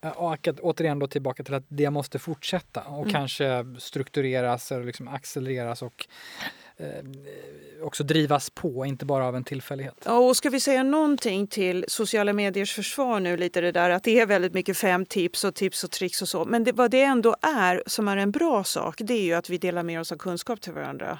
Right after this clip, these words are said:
Speaker 2: eh, öppet och transparent. Och jag hoppas att det här också pågår på de sociala intranäten inne i organisationen.
Speaker 1: Jag tänkte på en sak apropå konsekvenser.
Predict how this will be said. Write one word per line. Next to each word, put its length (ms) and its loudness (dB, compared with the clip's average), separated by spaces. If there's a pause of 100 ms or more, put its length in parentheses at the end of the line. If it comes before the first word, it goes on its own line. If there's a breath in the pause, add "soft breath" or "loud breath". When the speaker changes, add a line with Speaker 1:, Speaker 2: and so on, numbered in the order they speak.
(120)
Speaker 2:
eh, 380 -4
öppet 360 -4
och 60 -6
transparent. 720 -6 (280 loud breath)
Och 180 2
jag 100 4
hoppas 400 -2
att 100 -2
det 80 -6
här 240 0
också 280 -4
pågår 580 -2
på 100 -6
de 140 -2
sociala 480 -4
intranäten 760 -4
inne 480 -2
i 200 -4
organisationen. 680 -12 (1500 loud breath)
Speaker 1:
Jag 120 -10
tänkte 220 -2
på 100 -2
en 160 0
sak 420 -2 (680)
apropå 480 -8
konsekvenser. 960 -6